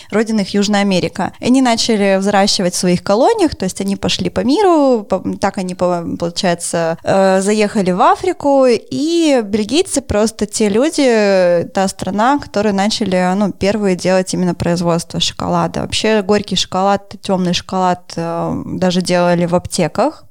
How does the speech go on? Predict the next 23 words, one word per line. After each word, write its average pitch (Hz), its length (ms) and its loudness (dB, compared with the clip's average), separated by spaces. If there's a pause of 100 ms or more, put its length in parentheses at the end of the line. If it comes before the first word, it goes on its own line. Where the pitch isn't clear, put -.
(300)
в 185 160 -8
бельгийских, 196 720 0
то - 80 -2
есть 175 160 -4
это - 140 -6
был 190 160 -2
как 175 220 -4
такой, 180 360 -2
м, 196 320 2
лекарственный 220 720 0
компонент, 208 720 0
он, 165 720 -2
э, - 40 -16
поднимает 190 540 0
иммунитет 170 600 0
в - 60 -18
период 226 280 0
простуд, 202 520 -2
там, 170 420 -4
борется 180 360 -2
с - 80 -6
кашлем, 240 520 -2
какао-масло, 196 580 0